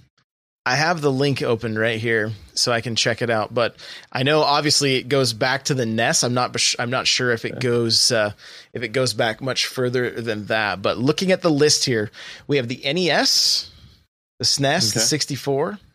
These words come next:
Speaker 1: GameCube, Wii, Wii U, and Switch. And then, uh,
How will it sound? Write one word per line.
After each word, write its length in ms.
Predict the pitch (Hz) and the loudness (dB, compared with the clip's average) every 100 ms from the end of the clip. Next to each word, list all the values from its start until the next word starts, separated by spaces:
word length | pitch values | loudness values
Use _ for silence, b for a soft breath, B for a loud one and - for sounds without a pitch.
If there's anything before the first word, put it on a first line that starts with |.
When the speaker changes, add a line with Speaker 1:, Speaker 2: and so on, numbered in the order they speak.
| B B B _ - | B B B _ -4
Speaker 1:
GameCube, 480 | 143 156 - 175 147 | -2 -2 0 -2 0
Wii, 260 | 139 143 143 | 2 2 2
Wii 200 | 147 139 | 2 2
U, 260 | 135 131 123 | 0 0 -2
and 280 | 120 113 | -4 -2
Switch. 760 | - - 120 165 214 - - - B B B B | 0 0 0 0 0 0 0 -4 B B B B
And 220 | 135 131 | -2 0
then, 400 | 135 131 131 131 - - | 0 0 0 -4 -8 -4
uh, 400 | 131 123 110 | -2 -2 -2